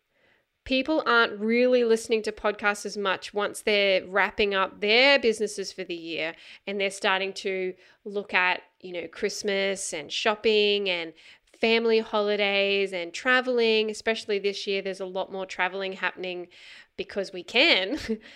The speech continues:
So December is not a big month.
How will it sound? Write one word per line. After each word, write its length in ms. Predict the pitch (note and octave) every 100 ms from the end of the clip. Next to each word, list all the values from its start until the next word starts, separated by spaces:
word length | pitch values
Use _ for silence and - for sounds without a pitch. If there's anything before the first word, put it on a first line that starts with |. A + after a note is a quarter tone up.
| - -
So 500 | - - G3+ G3 F#3 - _ _
December 500 | A3+ G#3+ A3+ A#3+ C4
is 140 | A3+
not 320 | G#3+ G#3 G3+ - _ _ -
a 80 | G#3
big 680 | F#3+ F3 G3+ G3 F#3+ G3+ G#3+ _ _
month. 600 | G3 F#3+ A3+ A4 - -